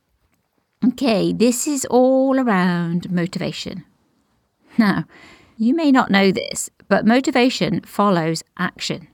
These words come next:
which means we have to kind of start taking the action before we feel motivated to go ahead and do some more stuff. So let me give you an example. Like if you're thinking about going for a run,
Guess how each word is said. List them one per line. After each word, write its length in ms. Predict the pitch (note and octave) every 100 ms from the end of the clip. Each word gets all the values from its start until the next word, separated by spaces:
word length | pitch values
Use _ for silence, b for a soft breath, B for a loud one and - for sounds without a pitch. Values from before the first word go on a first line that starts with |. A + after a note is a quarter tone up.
| _ _ _ _ _
which 240 | F#3 A3 C4
means 240 | C#4 C#4+
we 80 | B3
have 220 | C#4+ D4+
to 80 | -
kind 240 | A3+ A3
of 80 | G#3
start 360 | - G3 - -
taking 420 | G3 G#3 - A3
the 120 | G#3+
action 460 | F#3+ - - G3+ F#3
before 880 | F#3+ - - B3 B3+ A3+ E3+ E3 -
we 160 | F#3+ F#3+
feel 260 | - F#3 F3+
motivated 720 | F#3+ G3+ G#3 C#3+ D#3 C#3+ - _ _
to 80 | -
go 240 | E3+ F#3 G3
ahead 400 | F#3 D3+ D3+ -
and 220 | - E3 -
do 240 | G3+ B3+
some 320 | - E3 D#3
more 180 | F3 E3+
stuff. 440 | - - - -
So 640 | - F#3+ F#3 F3+ F3+ F3+ - _ -
let 140 | E3
me 60 | -
give 160 | - D#3+
you 80 |
an 40 | E3+
example. 380 | F#3+ A3+ A3 E3
Like 260 | D3 C#3+
if 140 | D3 E3
you're 100 | D#3
thinking 400 | E3+ D#3+ E3+ D#3
about 380 | D3+ C3+ C#3 - b b b b b _
going 260 | D#3+ D#3 E3
for 200 | G3 G3
a 60 |
run, 340 | A3 B3+ D3+